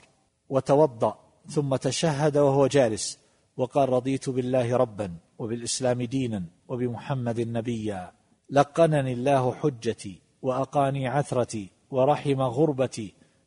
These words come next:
ثم قال: 'وعليكم السلام.' يقول من حضره، أبو شامة ينقل عن من حضره يقول: 'فعلمنا أنه حضرت الملائكة.'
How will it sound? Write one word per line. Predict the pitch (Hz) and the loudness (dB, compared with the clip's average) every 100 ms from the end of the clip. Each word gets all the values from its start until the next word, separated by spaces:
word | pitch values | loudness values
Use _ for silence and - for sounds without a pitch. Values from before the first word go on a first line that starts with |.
| _ | _
ثم | - 139 127 | -4 -2 0
قال: | - 131 123 113 107 _ _ - | 2 2 2 -2 -10 _ _ 0
'وعليكم | 127 113 123 156 170 - 160 | 2 4 2 2 0 0 0
السلام.' | 156 - 147 151 135 110 90 _ _ _ _ _ - | 0 2 4 4 4 -2 -12 _ _ _ _ _ -6
يقول | 120 - 143 120 98 - - | -4 2 2 2 0 -10 -20
من | 143 123 107 98 | -8 -6 -6 -6
حضره، | - 151 120 107 107 147 262 _ _ _ _ _ _ _ | 0 0 2 0 -2 -6 -8 _ _ _ _ _ _ _
أبو | - 147 135 | -12 -4 -2
شامة | 180 175 156 | 0 0 0
ينقل | 175 - 123 | 0 0 0
عن | 123 | 0
من | 117 | -2
حضره | - 143 117 123 - _ _ _ _ | -2 0 0 0 -4 _ _ _ _
يقول: | 123 - 131 | -6 -2 0
'فعلمنا | - 120 123 147 147 131 120 156 | 2 2 2 2 -2 -2 -4 -4
أنه | 143 127 120 113 | -4 -2 -4 -4
حضرت | - 160 139 135 151 147 | 0 2 4 2 2 -2
الملائكة.' | 123 120 120 113 104 95 | -2 0 2 0 -4 -10